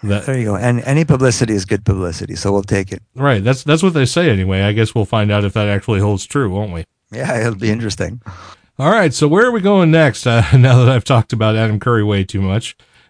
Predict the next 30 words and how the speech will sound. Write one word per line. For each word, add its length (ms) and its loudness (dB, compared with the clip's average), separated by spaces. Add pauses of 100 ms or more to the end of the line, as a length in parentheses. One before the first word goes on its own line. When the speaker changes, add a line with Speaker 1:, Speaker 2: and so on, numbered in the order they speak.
Speaker 1:
We've 220 2
got 140 0
some 140 -2
feedback 500 2
here. 260 2
So, 420 0
uh, 340 0
and, 280 -2
and 180 2
the 60 0
first 300 0
one 120 0
is 140 0
actually 300 -2
from 320 -2
Gary, 320 -2
K 160 -4
N 140 -2
four 220 -4
A 100 -2
Q. 320 -2
So 240 -2
you 140 0
wanna 160 0
go 100 0
ahead 160 2
and 60 0
read 200 -2
this 180 -4
one? 160 -4